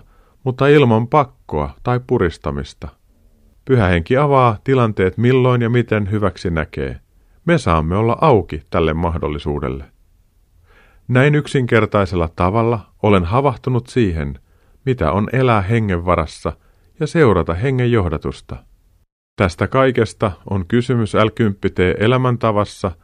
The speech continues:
Tätä elämäntapaa me Kansanraamattuseuran kouluttajat haluamme omassa elämässämme elää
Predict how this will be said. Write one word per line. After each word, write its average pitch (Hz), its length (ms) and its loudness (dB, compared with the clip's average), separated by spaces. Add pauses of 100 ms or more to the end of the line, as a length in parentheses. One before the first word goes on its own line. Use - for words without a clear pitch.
(440)
Tätä 135 300 2
elämäntapaa 113 840 4
me 107 300 0
Kansanraamattuseuran 104 1120 2
kouluttajat 113 880 0 (580)
haluamme 98 540 2
omassa 120 500 2
elämässämme 95 680 0
elää 95 260 0